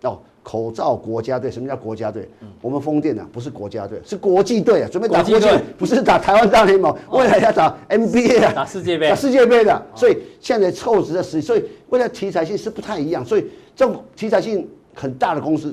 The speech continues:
Speaker 1: 股票类题材，它是在发展初期是慢慢、慢慢、慢慢、慢慢到某个阶段，你就说现在我都认为现在在，在长期上这叫初升段，
Speaker 2: 嗯哼。
Speaker 1: 未来在进入真正的主升段才会见到它的可怕。
Speaker 2: 是。
Speaker 1: 可是我现在跟大家讲，他觉，觉得说啊，股票这样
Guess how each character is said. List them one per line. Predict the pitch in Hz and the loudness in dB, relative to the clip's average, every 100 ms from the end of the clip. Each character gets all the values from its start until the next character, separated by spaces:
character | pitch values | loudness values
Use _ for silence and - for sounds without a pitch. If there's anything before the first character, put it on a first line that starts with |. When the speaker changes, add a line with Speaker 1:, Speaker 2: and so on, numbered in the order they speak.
| - | -10
Speaker 1:
股 | 120 | -8
票 | 131 180 101 _ - | -2 -2 -4 _ -6
类 | 175 | -6
题 | - 139 | -4 -6
材， | 156 120 - - _ | -4 -6 -8 -18 _
它 | 240 226 | -4 -2
是 | 220 - - _ _ | -2 -4 -10 _ _
在 | - 220 - _ _ - | -2 -2 -2 _ _ -20
发 | 156 214 220 | -6 0 2
展 | 165 | 0
初 | 185 190 | 0 -2
期 | 147 | -2
是 | 156 | -2
慢 | 185 220 | -2 -2
慢、 | 170 214 160 | -2 -2 0
慢 | 165 185 | 0 0
慢、 | 180 170 | 0 0
慢 | 165 | 0
慢、 | 151 | -2
慢 | 127 - - 127 | -4 -8 -20 -14
慢 | 156 143 - _ | -10 -10 -12 _
到 | 240 208 - - | -2 -2 -4 -6
某 | 139 143 | -2 -2
个 | |
阶 | 151 165 | 0 0
段， | 135 | 0
你 | |
就 | 151 | -2
说 | 165 | -4
现 | - - 247 | -6 -2 -2
在 | 208 | 0
我 | 143 127 | -2 -2
都 | 156 | -2
认 | 180 117 | -2 -4
为 | 104 | -10
现 | - | -10
在 | 147 | -8
在， | 127 120 - - | -6 -10 -12 -8
在 | 151 135 - | -8 -8 -12
长 | - 127 | -10 -10
期 | 127 | -8
上 | 120 | -10
这 | 135 | -8
叫 | 123 | -8
初 | 120 123 | -8 -10
升 | 113 110 | -10 -12
段， | 107 139 | -14 -16
Speaker 2:
嗯 | 127 | -18
哼。 | 143 - _ | -18 -20 _
Speaker 1:
未 | 226 262 | -2 0
来 | 208 | 2
在 | 233 185 - - | -2 -6 -14 -8
进 | 247 | -4
入 | 220 | -4
真 | 214 220 | 0 -2
正 | 214 202 | 0 -4
的 | |
主 | 147 120 | -4 -6
升 | 170 | -4
段 | 165 139 | -4 -6
才 | 135 | -8
会 | 143 | -8
见 | 151 | -8
到 | 143 | -8
它 | 127 135 | -6 -6
的 | |
可 | - 90 | -8 -14
怕。 | - 117 - | -14 -16 -16
Speaker 2:
是。 | _ 135 | _ -6
Speaker 1:
可 | |
是 | 190 | -2
我 | 147 | -2
现 | 123 175 | -2 -4
在 | 165 | -4
跟 | 170 | -4
大 | 165 165 | -2 -2
家 | 165 | -6
讲， | 160 - | -8 -10
他 | 135 | -10
觉， | 156 131 | -6 -6
觉 | 120 131 | -4 -4
得 | 127 | -4
说 | - | -4
啊， | 156 - | -6 -8
股 | 143 | -8
票 | 190 | -6
这 | |
样 | 202 | -6